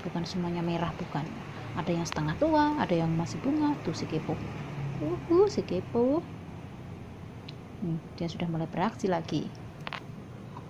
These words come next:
Ini ya. Nih. Nih si kepo.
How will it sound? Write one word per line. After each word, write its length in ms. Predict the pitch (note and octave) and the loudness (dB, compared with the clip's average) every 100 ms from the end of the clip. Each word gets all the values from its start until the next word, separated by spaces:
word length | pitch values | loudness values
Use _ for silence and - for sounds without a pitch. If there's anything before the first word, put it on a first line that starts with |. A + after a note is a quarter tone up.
| - - - - - | -14 -14 -12 -8 -2
Ini 160 | F3 F3 | -2 -2
ya. 40 | G#3+ - - - - - - | -6 -10 -12 -12 -14 -12 -8
Nih. 120 | - - - - - - - - - - - - - - - - - - - - - - - | -8 -8 -10 -12 -14 -14 -14 -12 -14 -14 -12 -12 -12 -12 -12 -12 -12 -10 -12 -12 -12 -10 -4
Nih 160 | F3 E3 | -2 -2
si 160 | C#3+ | -2
kepo. 400 | D3 - E3 G#3 | -4 -2 2 2